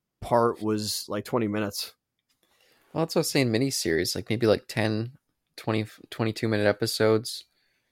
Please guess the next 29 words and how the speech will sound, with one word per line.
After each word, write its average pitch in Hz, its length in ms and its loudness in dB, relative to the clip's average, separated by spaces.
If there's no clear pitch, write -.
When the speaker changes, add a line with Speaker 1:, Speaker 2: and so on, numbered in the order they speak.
Speaker 2:
Maybe 127 280 2
you 107 80 0
could 98 140 -2
have - 100 -6
told - 220 -2
it - 80 -6
better 80 200 0
that - 240 0
way. 85 240 -2
Speaker 1:
Or, 151 640 10
or 131 520 8
Tartakovsky's 127 600 6
Clone 113 240 2
Wars. 101 320 2
Speaker 2:
Ye-, 214 440 -10
I, - 140 -2
I 185 100 4
think 247 240 -2
there 202 80 6
was 160 140 2
too - 160 -4
much 110 320 0
plot 101 380 6
and 110 100 -6
too - 120 -6
much 95 320 -6
talking - 500 -6
for - 140 -14
that. - 260 -2